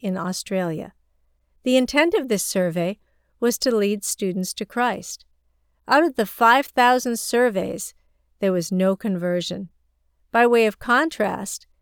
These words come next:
this author trained a group of Y wam students who went to Germany to evangelize immigrant Muslims. In four weeks, that group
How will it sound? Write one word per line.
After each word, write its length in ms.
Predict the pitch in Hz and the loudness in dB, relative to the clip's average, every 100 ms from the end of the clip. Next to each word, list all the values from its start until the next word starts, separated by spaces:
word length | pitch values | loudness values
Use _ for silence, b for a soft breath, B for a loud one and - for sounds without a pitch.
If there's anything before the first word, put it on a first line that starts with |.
| _ _ _ | _ _ _
this 280 | 208 311 - - | 0 0 0 0
author 400 | 196 180 196 196 | 2 0 -2 -4
trained 420 | - 233 226 262 | -4 -2 -2 -2
a 60 | |
group 260 | 226 226 202 | 0 0 0
of 160 | 202 180 | -4 -2
Y 240 | 185 233 | 0 2
wam 280 | 254 202 180 | 2 -2 -2
students 640 | - - 175 165 185 - _ _ _ _ | -6 -4 -4 -2 -4 -8 _ _ _ _
who 120 | 247 | -2
went 260 | 226 233 254 | 2 0 0
to 100 | 269 | -2
Germany 500 | 214 220 208 202 208 | 0 0 0 0 -2
to 160 | 233 | -2
evangelize 800 | 214 190 190 196 214 208 208 208 - | -2 0 -2 -4 -4 -4 -2 -4 -8
immigrant 480 | - 208 208 220 226 | -6 -6 -4 -6 -8
Muslims. 720 | 226 247 277 190 175 208 - _ _ _ _ - | -6 -4 -4 -6 -10 -12 -18 _ _ _ _ -4
In 160 | 202 | -4
four 400 | 190 - 254 320 | -4 0 4 4
weeks, 480 | 320 220 202 - - _ _ _ _ - | 2 0 0 -8 -16 _ _ _ _ -4
that 360 | 214 240 285 247 | 0 0 -2 -2
group 300 | 233 214 | 2 2